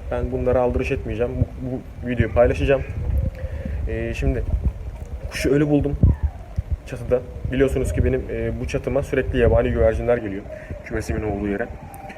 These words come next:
Ölü buldum kuşu ve ölü bulduğum, e, yerde de altında arkadaşlar kuşun kötü dışkılar vardı. O dışkıların sebebi de trikomanyesiz hastalığı arkadaşlar. Trikomanyesiz.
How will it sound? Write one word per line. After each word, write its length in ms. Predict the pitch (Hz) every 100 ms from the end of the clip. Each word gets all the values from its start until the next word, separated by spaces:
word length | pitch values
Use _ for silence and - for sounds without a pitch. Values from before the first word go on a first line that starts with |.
| - -
Ölü 200 | 135 147
buldum 260 | 143 127 120
kuşu 240 | - 151 156 - - - - 131
ve 120 | 143 127
ölü 200 | 135 147
bulduğum, 300 | 143 135 127 120 120
e, 40 | 120 117 120 117 117
yerde 360 | 135 143 143
de 200 | 147 170 - - - - -
altında 440 | 131 135 131 127
arkadaşlar 480 | 120 123 117 123 -
kuşun 220 | 135 156 - - - - - - - - - - - -
kötü 220 | 135 147
dışkılar 360 | 131 - 131 123
vardı. 260 | 107 92 95 - - - - - - - - -
O 120 | 135
dışkıların 400 | 131 - 143 135
sebebi 360 | 135 147 135 135
de 80 | 147 -
trikomanyesiz 720 | 135 135 139 131 131 131 147
hastalığı 320 | 127 - 113
arkadaşlar. 380 | 104 - 104 104
Trikomanyesiz. 1300 | 101 117 117 - 143 - 113 104 107 113 107 - -